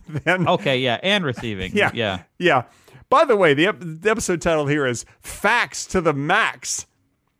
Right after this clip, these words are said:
Speaker 2: Yeah.
Speaker 1: I'm gonna make a note of that.
Speaker 2: Uh,
Speaker 1: Okay.
Speaker 2: so when I think of fun, I think of the first bit, you know, the, the partying, the laughing, but the throwing up and being, like,
Speaker 1: <laughs>
Speaker 2: really drunk,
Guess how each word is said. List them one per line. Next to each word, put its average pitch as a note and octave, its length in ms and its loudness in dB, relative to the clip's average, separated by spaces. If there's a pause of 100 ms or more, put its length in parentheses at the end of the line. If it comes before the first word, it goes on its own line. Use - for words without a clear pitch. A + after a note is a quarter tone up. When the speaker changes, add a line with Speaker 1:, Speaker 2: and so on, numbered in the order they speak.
Speaker 2:
Yeah. C3 220 -2
Speaker 1:
I'm B2 80 -8
gonna A#2+ 140 -2
make B2 180 0
a C3 80 -2
note B2 220 2
of A#2 60 0
that. A#2+ 340 2 (1400)
Speaker 2:
Uh, A#2+ 420 0
Speaker 1:
Okay. F2 100 -10
Speaker 2:
so A3+ 140 -4
when A#3+ 140 2
I B3 80 4
think D#4+ 240 -8
of G3 160 -2
fun, D3 460 0
I C#3 100 -4
think D4 260 -10
of G#3 160 -2
the B2+ 220 -4
first - 400 -4
bit, A2+ 220 -2
you D3+ 80 -6
know, B2+ 120 0
the, G#2 340 -4
the A#2+ 100 -8
partying, A2+ 680 -2
the G2+ 100 -6
laughing, G#2+ 580 -2
but G#2 160 -10
the G2+ 100 -4
throwing D#3 580 0
up C#3+ 300 -2
and - 200 -2
being, B2+ 300 -2
like, G#2+ 320 -2 (220)
Speaker 1:
<laughs> G#3+ 220 -4
Speaker 2:
really C3 260 -2
drunk, B2 260 -2